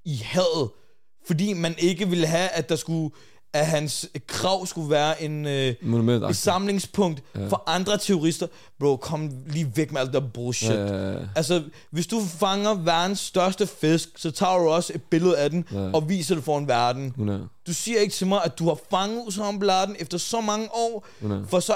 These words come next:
Speaker 1: ikke at have det mindste bevismateriale, og så alt det der bullshit-historie, de kom med, at man fandt det her, det her, det her. Kig, jeg retfærdiggør ikke Osama Bin Ladens handlinger, eller den person, han er.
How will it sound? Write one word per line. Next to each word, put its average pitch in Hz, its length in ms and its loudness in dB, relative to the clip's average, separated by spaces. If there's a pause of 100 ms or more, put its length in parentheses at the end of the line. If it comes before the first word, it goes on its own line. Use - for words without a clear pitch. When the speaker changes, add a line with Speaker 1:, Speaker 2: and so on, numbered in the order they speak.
Speaker 1:
ikke 226 440 0
at 175 80 0
have 185 160 4
det 208 80 0
mindste 214 340 -2
bevismateriale, 208 720 -2
og 185 60 -2
så 196 80 -4
alt 196 160 -2
det 220 120 4
der 165 120 -2
bullshit-historie, 170 840 0
de 151 80 -12
kom 175 220 -2
med, 165 220 0 (360)
at 151 100 -8
man 151 100 -2
fandt 160 260 -2
det 160 80 2
her, 160 120 4
det 156 140 0
her, 147 100 2
det 151 140 -4
her. 143 60 -2 (260)
Kig, - 180 -4 (260)
jeg 139 120 -6
retfærdiggør 165 540 2
ikke 160 280 0 (320)
Osama 151 320 -2
Bin 139 80 -2
Ladens 139 340 0
handlinger, 147 400 -4
eller 135 160 2
den 156 180 -4
person, 139 360 -8
han 131 160 -4
er. 113 160 -2